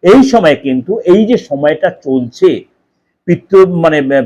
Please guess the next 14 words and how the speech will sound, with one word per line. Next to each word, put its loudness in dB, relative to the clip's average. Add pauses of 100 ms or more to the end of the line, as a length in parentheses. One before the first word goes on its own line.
পিতৃপক্ষ -2
বা 0
শ্রাদ্ধপক্ষ, -2
তারপরে -2
অমাবস্যা, 0
তারপরে -2
আপনার -8
মহালয়া, -2
তারপরে -6
দেবীপক্ষ, -8 (100)
তারপরে -8
ধরুন -6
আপনার -6 (760)
নবরাত্রি, 0